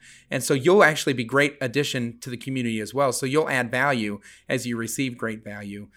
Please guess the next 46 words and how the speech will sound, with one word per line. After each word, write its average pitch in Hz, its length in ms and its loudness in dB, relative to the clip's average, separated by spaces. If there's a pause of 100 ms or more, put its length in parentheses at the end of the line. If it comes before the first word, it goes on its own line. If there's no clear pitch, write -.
(240)
as 107 180 -8
well. 101 360 -6
So, 107 300 -2 (280)
um, 117 260 0
couple 175 260 4
books 165 220 4
I'm 156 120 6
excited 147 340 4
about. 143 300 6
Brene 135 300 0
Brown's, 123 560 0 (260)
um, 113 520 0
Dare 120 200 2
to - 140 -12
Lead 123 300 -2
is 127 120 -4
on 123 220 0
there. 120 360 0 (260)
We 135 80 -2
got 123 320 2
a 117 40 -6
couple 143 280 2
of 123 80 0
Sherry 131 260 0
Weddell's 120 500 0
books 127 340 -2
that 127 140 -2
are, 113 200 -2
uh, 117 200 -2
in 135 140 -4
the 120 80 -4
queue. 131 480 -2 (300)
Uh, 120 180 0
we've 123 140 -4
got 123 260 0
some 131 160 -8
Father 127 320 -2
Jacques 123 280 -2
Philippe 123 420 -4
on 123 160 -2
there, 120 200 0
which 123 200 -8
he's 127 260 -10
just 127 220 -8
amazing. 120 600 -6 (280)
Um, 110 400 -4